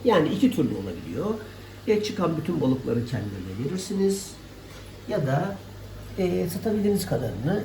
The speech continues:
satarsınız ve kalanları da o arkadaşlarınıza verirsiniz. Böyle gerçekten tanımıyorsanız, etmiyorsanız,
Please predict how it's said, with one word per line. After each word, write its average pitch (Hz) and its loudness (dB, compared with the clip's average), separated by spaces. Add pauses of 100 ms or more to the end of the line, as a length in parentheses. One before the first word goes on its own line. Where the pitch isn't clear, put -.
satarsınız - -4
ve 170 -2
kalanları 127 -2
da 240 -2
o 175 2
arkadaşlarınıza 139 -2 (160)
verirsiniz. 147 -4
Böyle 254 2 (640)
gerçekten 143 0 (480)
tanımıyorsanız, 160 0 (100)
etmiyorsanız, - -2